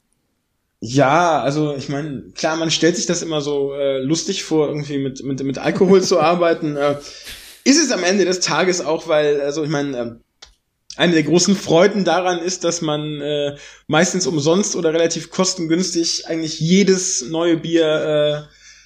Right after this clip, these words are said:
vor den meisten anderen Menschen probieren darf. Äh, so, aber es ist natürlich auch ein anstrengender Job gleichzeitig. Aber es macht Spaß, ja.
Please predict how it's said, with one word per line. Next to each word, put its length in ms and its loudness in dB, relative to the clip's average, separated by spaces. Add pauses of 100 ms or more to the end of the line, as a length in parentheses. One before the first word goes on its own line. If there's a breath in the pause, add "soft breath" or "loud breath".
(140 loud breath)
vor 380 2
den 100 2
meisten 320 0
anderen 220 0
Menschen 360 0
probieren 800 0 (140)
darf. 540 0
Äh, 380 0 (1800 soft breath)
so, 320 4
aber 180 2
es 100 -2
ist 80 -8
natürlich 400 -2
auch 300 -4 (960)
ein 100 0
anstrengender 540 2
Job 260 -2
gleichzeitig. 680 -12 (640)
Aber 100 2
es 80 2
macht 160 0
Spaß, 400 -10
ja. 60 -18